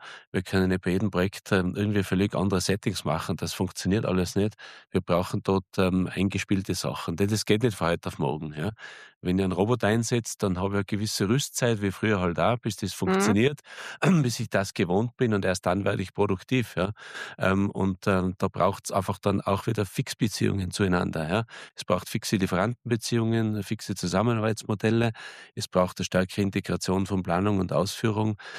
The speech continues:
Speaker 1: Also da braucht's wirklich wieder eigentlich einen, einen anderen Zugang zum Bauen. Das Spannende ist, das haben wir ja schon einmal gehabt.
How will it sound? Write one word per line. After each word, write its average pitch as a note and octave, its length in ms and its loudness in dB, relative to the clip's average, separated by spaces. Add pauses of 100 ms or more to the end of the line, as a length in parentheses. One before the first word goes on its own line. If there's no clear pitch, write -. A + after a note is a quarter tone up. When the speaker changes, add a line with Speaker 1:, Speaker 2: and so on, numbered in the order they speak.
(140)
Speaker 1:
Also F#2 180 -4
da F#2 100 0
braucht's - 400 0
wirklich G#2 580 -2
wieder G2+ 380 0
eigentlich F#2+ 320 0
einen, G2 300 2
einen F#2+ 260 0
anderen A2 380 2
Zugang A2 380 -2
zum E2 160 -6
Bauen. E2+ 260 -6 (420)
Das G#2+ 120 0
Spannende B2 500 2
ist, B2 260 -2 (280)
das G2+ 240 -2
haben A#2 140 2
wir B2 80 4
ja G2+ 80 2
schon A2 160 0
einmal G2 160 0
gehabt. - 480 -4